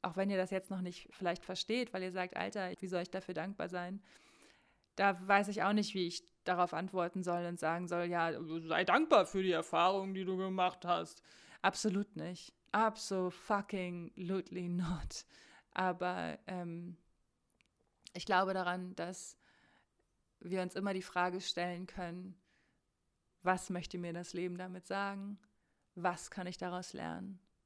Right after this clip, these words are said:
Wie kann ich dafür sorgen, dass es in Zukunft anders wird?“ Das liegt alles in unserer Hand, in unserem Mindset. Und ich hab so viel an mir gearbeitet, gerade in diesem Jahr. Und, ähm,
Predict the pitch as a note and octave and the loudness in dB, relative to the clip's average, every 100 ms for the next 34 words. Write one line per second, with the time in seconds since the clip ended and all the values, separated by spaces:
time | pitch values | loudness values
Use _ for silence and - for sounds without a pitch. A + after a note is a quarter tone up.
0 | _ _ - G3+ G3 F3 F3 F#3 F3+ F3+ | _ _ -8 -6 -4 -6 -8 -8 -8 -4
1 | F3+ E3 E3 E3+ F3 - F#3 - F#3+ G3 | -4 -4 -6 -8 -12 -14 -10 -10 -8 -10
2 | F#3 - G3+ F#3 G3 - - G#3 - _ | -12 -10 -6 -6 -6 -10 -10 -10 -12 _
3 | - G3 F#3+ - G3 G3 F#3 - F#3+ F3+ | -8 -6 -4 -2 -2 -4 -6 -4 -4 -4
4 | F3+ F3+ F#3+ F3 - F3+ F#3+ F#3 F#3 F3+ | -6 -6 -8 -8 -10 -6 -4 -2 -2 -2
5 | F#3+ G3+ - F3+ - - - - - - | -4 -6 -8 -12 -12 -20 -20 -20 -20 -16
6 | - F#3 E3+ G3+ F#3 - F#3+ F#3 F#3 F#3 | -6 -4 -4 -4 -4 0 2 4 2 0
7 | G3 F#3 F3+ F3+ F3 F3 F3 E3+ E3+ E3+ | -4 -2 -4 -6 -6 -6 -6 -6 -6 -8
8 | E3+ E3 E3+ F#3 F#3 F3+ F3+ F#3 F3+ F3 | -10 -12 -4 -2 -2 -4 -6 -4 -4 -6
9 | F3 E3+ F3 - _ _ _ _ _ - | -6 -8 -10 -16 _ _ _ _ _ -6
10 | F#3 F3+ F3 - - F#3 F3+ F3 F3 | -2 -2 -6 -10 -8 -6 -6 -8 -10